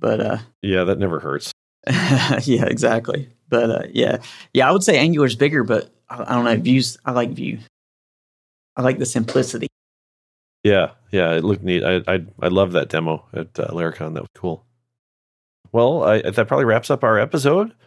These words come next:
Speaker 1: Yeah.
Speaker 2: Anything else?
Speaker 1: I don't think so. Um, you know, it's, uh, next week we'll, or next episode, you were telling me earlier that next episode will be our one-year anniversary from starting this podcast. So, so we'll, we'll have a, uh,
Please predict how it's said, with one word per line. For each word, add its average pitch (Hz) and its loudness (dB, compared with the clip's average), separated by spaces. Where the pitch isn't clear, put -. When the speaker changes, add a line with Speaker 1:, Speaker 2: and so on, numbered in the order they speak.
Speaker 1:
Yeah. 113 -6
Speaker 2:
Anything 127 2
else? 190 2
Speaker 1:
I - -2
don't 220 0
think 226 0
so. 165 0
Um, 147 -2
you 123 -12
know, 123 -2
it's, - -10
uh, 78 -2
next 135 -2
week 156 -2
we'll, 139 2
or 131 2
next 175 2
episode, 151 2
you 127 -2
were 127 2
telling 135 2
me 127 0
earlier 143 0
that 117 -6
next - -4
episode 135 -2
will 123 0
be 123 0
our - 0
one-year 143 0
anniversary 143 0
from 127 -4
starting 147 0
this 135 -2
podcast. - -8
So, 113 0
so 123 -4
we'll, 131 4
we'll 135 2
have 127 2
a, 107 2
uh, 110 0